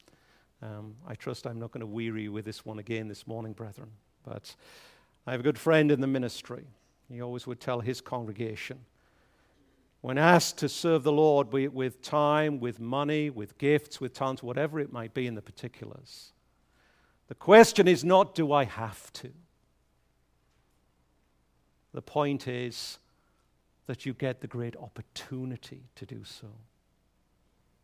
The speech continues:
That the Lord calls us in his great mercy and grace, co-workers with him.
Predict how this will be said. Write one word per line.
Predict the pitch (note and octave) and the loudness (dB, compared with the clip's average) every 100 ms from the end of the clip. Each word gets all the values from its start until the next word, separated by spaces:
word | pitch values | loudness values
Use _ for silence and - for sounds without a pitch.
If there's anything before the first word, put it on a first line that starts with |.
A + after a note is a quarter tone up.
| _ _ | _ _
That | - A2 | -20 -10
the | |
Lord | A#2+ B2 B2+ C3 | -6 -4 -4 -8
calls | - - C3+ C#3 C#3 B2+ | -12 -4 -2 0 -2 -6
us | A#2 - | -8 -8
in | |
his | A#2+ A2+ - - _ _ | -10 -12 -16 -20 _ _
great | C3 C3 | -6 -4
mercy | C#3+ C#3+ C#3 - C3+ A#2+ | -2 -2 -2 -4 -6 -6
and | A#2 | -6
grace, | B2 B2+ C3 A#2 - - _ _ _ - | -6 -2 -4 -4 -12 -16 _ _ _ -20
co-workers | - - B2+ A#2+ C3 C3+ C3 B2+ A#2+ C#3 | -14 -10 -8 -6 -6 -8 -10 -14 -14 -16
with | A#2 G2 - | -18 -20 -20
him. | - | -20